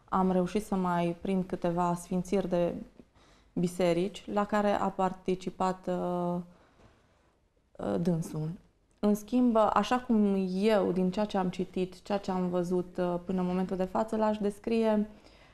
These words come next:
uh, așa, cu acea alură voievodală, simplu la vorbă și la port, pentru că a fost, uh, în pofida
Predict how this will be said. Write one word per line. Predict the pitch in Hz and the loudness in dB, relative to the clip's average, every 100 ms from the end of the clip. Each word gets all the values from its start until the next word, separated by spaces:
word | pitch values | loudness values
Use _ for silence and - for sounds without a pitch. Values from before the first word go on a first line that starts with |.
| _ _ _ _ _ _ _ - | _ _ _ _ _ _ _ -4
uh, | - | 2
așa, | 220 220 214 240 | 4 4 2 0
cu | 233 214 202 | 0 2 4
acea | 208 208 233 220 208 - - - | 4 2 2 4 4 4 2 2
alură | 214 208 208 220 202 185 180 180 | 4 4 4 4 4 4 4 2
voievodală, | 180 190 180 185 175 175 175 180 208 240 - - _ - - _ | 4 4 4 2 4 2 2 0 -4 -6 -8 -20 _ -20 -20 _
simplu | - 226 214 208 | 0 0 4 4
la | 190 | 4
vorbă | 180 185 185 180 175 | 2 2 2 2 -2
și | 170 | 0
la | 185 | -2
port, | 175 - 175 190 - - _ _ - - - - - - _ _ _ - | -2 0 0 0 -6 -16 _ _ -20 -20 -20 -20 -20 -20 _ _ _ 0
pentru | 220 208 208 | 2 2 0
că | - 208 202 196 196 190 - _ | 2 4 6 6 4 0 -6 _
a | 202 | -4
fost, | 202 240 240 - - | 0 2 2 -2 0
uh, | 220 214 208 202 196 196 196 214 - - - | 4 6 6 4 4 0 -2 -4 -8 -14 -8
în | - 208 202 196 196 196 - _ - | 0 2 2 0 -2 -6 -8 _ -2
pofida | 226 233 214 180 175 190 190 | -2 0 0 2 4 2 0